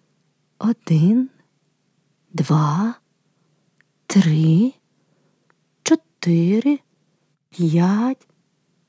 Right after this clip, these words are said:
шість, шість зубчиків. Вона йде лісом далі, тримаючи при цьому у руці лупу і досліджує все, що бачить. Ось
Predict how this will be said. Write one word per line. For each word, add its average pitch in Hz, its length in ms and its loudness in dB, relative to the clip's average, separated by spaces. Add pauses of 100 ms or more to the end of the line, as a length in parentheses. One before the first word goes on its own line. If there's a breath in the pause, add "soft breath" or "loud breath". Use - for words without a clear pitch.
(160)
шість, - 920 2 (480)
шість 294 460 8
зубчиків. 175 680 4 (1080)
Вона 165 420 6
йде 285 260 4
лісом 214 600 4
далі, 143 520 -2 (1080)
тримаючи 285 600 6
при 214 180 4
цьому 277 400 6
у 185 60 -2
руці 220 320 2
лупу 175 500 6 (360)
і 247 100 8
досліджує 226 600 8
все, 381 360 2 (220)
що - 280 0
бачить. - 600 -8 (800)
Ось - 340 2